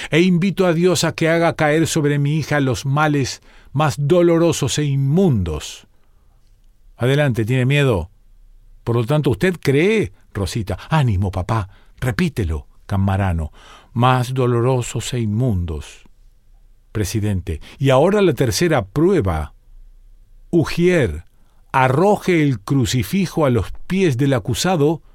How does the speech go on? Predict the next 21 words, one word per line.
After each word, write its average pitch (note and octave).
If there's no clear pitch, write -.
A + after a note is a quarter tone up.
y C3
corra F#3
las D#3+
cortinas A#2+
que G2+
está B2
oscureciendo". F#2
Cae A2
el G#2+
crucifijo A2
sobre A2
el E2+
piso A2
con F#2
un F#2
golpe G#2
seco. -
Camarano A2+
lo G2+
mira G2
espantado. F2